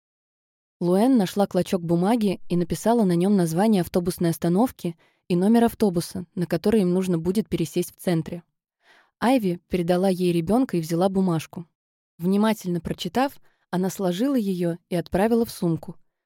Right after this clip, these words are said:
после чего принялась помогать миссис Логан надеть пальто. «Бабушка», — сказала Луэн, — «тебе не понадобится пальто. На улице почти восемьдесят градусов, клянусь тебе».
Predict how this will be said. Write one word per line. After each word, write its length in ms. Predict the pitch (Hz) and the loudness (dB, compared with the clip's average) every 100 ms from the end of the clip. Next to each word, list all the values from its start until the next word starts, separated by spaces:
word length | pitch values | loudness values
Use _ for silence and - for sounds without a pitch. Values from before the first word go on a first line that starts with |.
| _ | _
после 260 | 175 - 175 | -8 -4 -4
чего 280 | - 190 | -2 0
принялась 420 | 262 196 180 190 - | 0 0 0 0 -2
помогать 460 | 180 175 185 180 | -2 0 0 0
миссис 340 | 175 165 175 185 | -2 -4 -6 -4
Логан 320 | 208 220 185 | -2 0 0
надеть 320 | 170 170 185 | 0 -2 -2
пальто. 440 | 185 190 - 160 165 _ _ _ _ _ _ _ _ _ | -2 -4 -2 -4 -6 _ _ _ _ _ _ _ _ _
«Бабушка», — 560 | 185 185 170 - - 170 _ _ _ | -2 0 0 -6 -10 -12 _ _ _
сказала 460 | - 180 170 180 185 | -8 -4 0 0 0
Луэн, — 420 | 175 165 160 165 _ _ _ _ - | 2 0 0 -6 _ _ _ _ -10
«тебе 240 | 165 190 | 0 4
не 120 | 233 | 4
понадобится 640 | 220 180 175 185 190 185 185 | 2 2 2 2 0 -2 -4
пальто. 460 | 196 190 - 160 - _ _ _ | -2 -2 -2 -2 -4 _ _ _
На 200 | 180 175 | -2 2
улице 500 | 185 240 240 - 175 _ _ - | 2 2 2 -2 -10 _ _ -8
почти 300 | - - 175 | -8 -6 -2
восемьдесят 580 | 170 190 208 190 214 | 0 2 0 0 -4
градусов, 580 | 180 190 170 160 - - _ _ | -2 0 0 -4 -8 -14 _ _
клянусь 500 | 185 190 208 196 170 | 0 4 6 4 2
тебе». 380 | - 165 160 160 | -4 -4 -4 -6